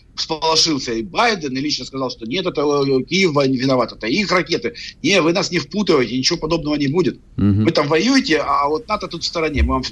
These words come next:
Speaker 1: поможем, чем можем, но официально мы в этом не участвуем. Ну, все очень здорово. У них сплошные ништяки. Опять же, часть невменяемых, э, жителей Соединенных Штатов или там Евросоюза или еще откуда-то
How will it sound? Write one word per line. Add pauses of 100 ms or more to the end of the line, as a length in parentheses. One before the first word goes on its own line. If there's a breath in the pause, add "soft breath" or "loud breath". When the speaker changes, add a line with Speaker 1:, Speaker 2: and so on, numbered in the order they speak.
(140)
Speaker 1:
поможем,
чем
можем, (280 loud breath)
но
официально
мы
в
этом
не
участвуем. (320)
Ну,
все
очень
здорово. (800)
У
них
сплошные
ништяки. (1200)
Опять
же, (200 loud breath)
часть
невменяемых,
э, (240)
жителей
Соединенных
Штатов
или
там
Евросоюза
или
еще
откуда-то